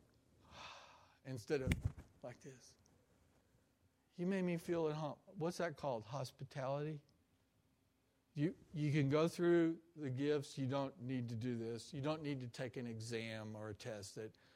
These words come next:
rates you by this many points. This is what your gift is. Usually, it's confirmed in the body of Christ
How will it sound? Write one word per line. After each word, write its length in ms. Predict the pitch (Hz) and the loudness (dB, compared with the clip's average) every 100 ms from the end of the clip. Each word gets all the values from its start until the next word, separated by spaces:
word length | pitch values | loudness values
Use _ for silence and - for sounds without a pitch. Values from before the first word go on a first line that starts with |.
| - | -14
rates 380 | 135 123 127 113 | -2 0 0 -2
you 80 | 131 | -4
by 220 | 113 113 | -2 -4
this 240 | 117 110 - | -4 -6 -8
many 180 | 117 | -8
points. 460 | 107 - 123 110 101 | -8 -10 -10 -10 -6
This 120 | 127 | -6
is 60 | 123 | -4
what 240 | 120 117 | -4 -4
your 120 | 120 107 | -6 -8
gift 320 | 120 113 110 | -6 -6 -6
is. 200 | 113 101 | -6 -6
Usually, 600 | 123 139 240 220 196 175 - - - - | -2 2 2 6 8 8 4 -14 -8 -2
it's 160 | 170 | -2
confirmed 600 | - 165 147 - 175 175 | 0 0 0 0 0 2
in 120 | 151 135 | 0 -2
the 60 | |
body 340 | 120 135 143 131 | 2 4 4 2
of 120 | 113 | -2
Christ 460 | - 151 147 - | -2 2 2 -2